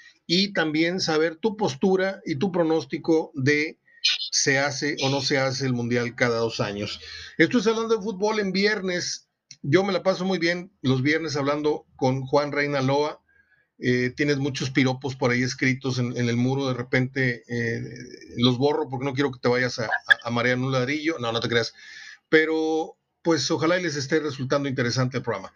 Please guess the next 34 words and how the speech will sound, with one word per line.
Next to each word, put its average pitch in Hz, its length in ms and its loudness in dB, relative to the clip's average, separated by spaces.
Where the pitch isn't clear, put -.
Seguimos 202 720 0
en 185 100 4
un 165 60 0
momento. 147 320 -4
No, 127 140 0
no 139 140 0
te 135 100 -2
creas, 131 240 0
Juan, 135 220 -4
yo 135 80 -2
no 139 120 -2
borro 135 220 -2
nada. 131 380 -4
Este, 120 340 -4
de 123 80 -2
repente 156 400 -2
sí 151 160 -6
te 160 80 -4
escriben 147 420 -2
una 143 220 -4
que 139 80 -2
otra 131 200 0
flor 139 220 0
ahí, 135 440 -2
este, 120 880 0
pues, 123 240 -2
eh, 113 300 0
reconociendo 139 640 0
tu 147 120 -4
talento 143 440 0
y 131 100 -4
tu, 123 240 0
tus 123 180 0
conocimientos. 131 920 -2